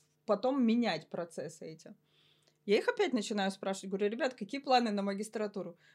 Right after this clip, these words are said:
Большинство говорит: «Все, уезжаю, уезжаю, либо вообще не пойду».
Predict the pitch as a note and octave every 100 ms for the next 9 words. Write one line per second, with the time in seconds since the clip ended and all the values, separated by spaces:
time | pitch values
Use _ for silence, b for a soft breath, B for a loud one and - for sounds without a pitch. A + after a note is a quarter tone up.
0 | b F#3+ F#3 G#3 A#3 G#3+ G#3 - - -
1 | A#3+ D#4 F4+ G#3+ G3 F#3 A3+ F4+ - G3+
2 | G3+ C4 - G#3 A#3 A#3+ A#3 - G#3 E3+
3 | D#3+ E3 E3